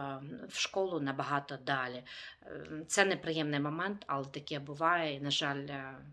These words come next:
ну, треба переїжджати. А, наразі все.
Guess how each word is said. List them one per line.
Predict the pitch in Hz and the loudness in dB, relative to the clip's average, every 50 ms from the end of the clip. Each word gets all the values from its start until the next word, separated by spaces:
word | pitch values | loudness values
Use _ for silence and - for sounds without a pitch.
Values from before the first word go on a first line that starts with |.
| - _ _ _ _ _ _ - | -20 _ _ _ _ _ _ -14
ну, | 156 151 | -12 -8
треба | 147 - 156 147 147 147 | -2 0 0 0 0 -2
переїжджати. | 147 - 151 151 156 156 147 147 139 131 139 143 - 131 - - - - - - - - - - - - _ _ _ _ - - - | -2 -4 -4 -4 -2 -2 -2 -2 -2 -4 -8 -14 -16 -18 -18 -18 -18 -16 -16 -16 -16 -16 -18 -18 -20 -20 _ _ _ _ -10 -4 -2
А, | 143 139 135 135 135 135 139 139 139 | 0 0 2 2 2 2 0 0 0
наразі | 143 147 151 156 160 165 156 147 131 139 | 0 2 4 6 6 6 6 4 2 -2
все. | 139 - - - 190 208 262 | -4 -2 -2 0 0 0 -2